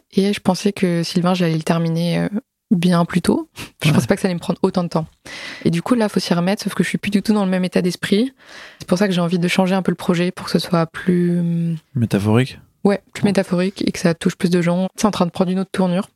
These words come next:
Speaker 1: Je sais
Speaker 2: Ouais.
Speaker 1: pas encore, euh, où ça va. Ça va pas être juste un récit autobiographique sur, euh,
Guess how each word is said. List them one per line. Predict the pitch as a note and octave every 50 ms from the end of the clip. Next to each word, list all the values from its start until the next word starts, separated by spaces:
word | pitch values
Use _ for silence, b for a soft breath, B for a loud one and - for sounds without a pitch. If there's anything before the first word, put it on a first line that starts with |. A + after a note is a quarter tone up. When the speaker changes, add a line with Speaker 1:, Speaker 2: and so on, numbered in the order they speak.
| _ _
Speaker 1:
Je | - F#3
sais | C#3+ G#2
Speaker 2:
Ouais. | F#3
Speaker 1:
pas | F#3+
encore, | G3 F#3 - F#3+ F#3+ F#3 F3
euh, | E3+ E3+ F3 F3 E3+ F3 F3 - _
où | -
ça | F#3 - G3 F#3
va. | E3+ E3+ F#3+ D#4 - _ _ -
Ça | - - F3+
va | F3 E3
pas | - G3
être | E3+
juste | E3 F3+ - -
un | F3
récit | E3+ E3 E3 D#3+ - - F#3 F3+
autobiographique | E3+ - - F3 E3 E3+ E3 E3 E3 D#3+ - F#3 F3 -
sur, | - - F3+ F3 E3
euh, | E3 E3+ E3+ E3+